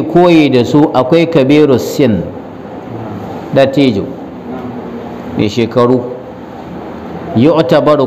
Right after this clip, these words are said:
qudwatun, shi ma ana ɗaukan shi a matsayin abin koyi, li abna'il hara, ga 'ya'yan anguwa, 'ya'yan gari, wal mahilla, da 'ya'yan anguwanni." Lidhalika hadha al janib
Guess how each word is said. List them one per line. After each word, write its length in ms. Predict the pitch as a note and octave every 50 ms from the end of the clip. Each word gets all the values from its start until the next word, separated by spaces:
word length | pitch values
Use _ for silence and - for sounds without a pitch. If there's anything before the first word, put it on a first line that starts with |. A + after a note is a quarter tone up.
| -
qudwatun, 640 | - E3 D#3 C3 C3+ C3+ C#3 C3+ C#3 C#3 B2+ A2 G#2
shi 240 | - - - D#3 D#3+
ma 240 | D#3+ D#3+ D#3+ D#3 D#3
ana 320 | D#3+ E3+ E3+ E3 D3+ C3+ C3 -
ɗaukan 320 | D3 D#3 - - D3+ C3+
shi 120 | A#2+ - D#3
a 80 | - B2+
matsayin 460 | A#2+ C3 C#3 C#3+ C#3+ D3 D3 D3 D3+
abin 320 | D3 C#3+ B2 A#2 B2+ B2+ C3 B2+
koyi, 320 | - - D3 C#3+ C#3 A2+ F2+ - - - - - - - - - - - - - - - - A2
li 80 | A#2 C3
abna'il 720 | D3 - C#3 A#2+ A#2 A#2+ A#2 B2 C3 C3+ C3+ C3+ B2+ A2+
hara, 640 | A2 - - A#2+ B2 A#2+ A#2+ A2+ G#2+ - - - - - - - - G#2+
ga 80 | A#2+ A#2
'ya'yan 400 | B2 C3 C3+ C3+ C3+ C3+ C#3 C3
anguwa, 640 | A#2+ G#2+ G#2 F#2+ G2+ A#2 B2+ B2 A2 B2+ - - - - - - - - - - - - - - - - - - - - - - - - - - - -
'ya'yan 480 | C#3+ C#3+ D3 D#3 - D#3+ E3 E3 D#3+ C#3
gari, 240 | C#3 C3+ D3 D#3+ D#3 - - - - - - - - - - - - - A2
wal 160 | B2+ C3+ C#3+
mahilla, 480 | D3 D3 C#3+ - - G#3 G#3 F#3+ F3 D#3+
da 80 | C#3+
'ya'yan 400 | C#3+ D3+ D#3+ E3 E3+ F3 F3 F#3
anguwanni." 800 | - F3+ E3 D3+ D3 C3 B2+ C#3 C#3+ C#3 C#3 C#3+ D3+ D#3+ E3 D3+ - - - - - - - - - - - - - - - - - - - - - - - - - - - - - - - - - - - - - - - - - - - - - - - - - - - - - - - - -
Lidhalika 640 | - A#2 C3 C3+ E3+ F#3 F#3+ F#3 F#3+ F3+ F#3+ F#3 D#3+
hadha 480 | D3+ E3 E3+ F#3 F#3+ F#3 F3 F3 E3 D#3
al 40 | C#3
janib 480 | C3 D#3+ F3 F3+ F#3 F#3 F#3 F#3+ F#3 E3